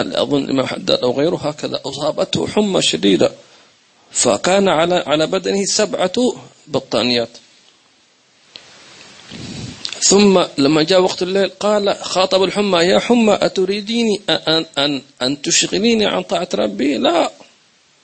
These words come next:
فلذلك هم يخافون من المرض، ليس من المرض هكذا، بل خوفا من أن يقعدهم عن طاعة الله.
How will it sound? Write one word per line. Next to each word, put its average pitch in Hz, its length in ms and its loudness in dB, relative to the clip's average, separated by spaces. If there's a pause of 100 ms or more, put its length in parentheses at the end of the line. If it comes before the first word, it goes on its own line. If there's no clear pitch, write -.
(840)
فلذلك 170 720 2
هم 196 240 0
يخافون 185 680 -2
من 165 80 -2
المرض، 170 400 0 (120)
ليس 196 360 2
من 175 240 0
المرض 170 440 2 (180)
هكذا، 127 480 -2 (960)
بل 107 220 -2
خوفا 147 420 0
من 120 200 -2 (100)
أن 113 140 -2
يقعدهم 117 680 0 (500)
عن 101 180 0
طاعة 98 300 0
الله. 82 220 -8